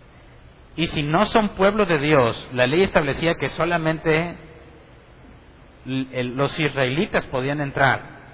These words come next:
Afuera era para todos, ¿verdad? Pero solamente los israelitas.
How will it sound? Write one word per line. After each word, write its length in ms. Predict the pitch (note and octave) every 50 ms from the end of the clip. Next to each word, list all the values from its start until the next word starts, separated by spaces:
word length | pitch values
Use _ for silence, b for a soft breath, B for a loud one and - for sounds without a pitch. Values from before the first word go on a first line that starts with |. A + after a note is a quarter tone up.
| - -
Afuera 340 | A#2+ A#2+ - E3 F3 G3+ G#3
era 240 | G#3 G3+ G3 F#3+ -
para 200 | D3 C3 C3 -
todos, 300 | D3+ D3+ D3+ C#3 A#2 A2+
¿verdad? 240 | A#2 A2+ B2+ - -
Pero 300 | C#3 C3+ B2+ B2+ B2+ B2 -
solamente 460 | - D#3 D#3+ F3 E3+ E3+ E3+ E3+ F3
los 160 | E3 D#3 D3
israelitas. 720 | D3+ D3 C#3+ C#3+ C#3 C#3 C#3+ C3+ - G#2+ A2+ - - -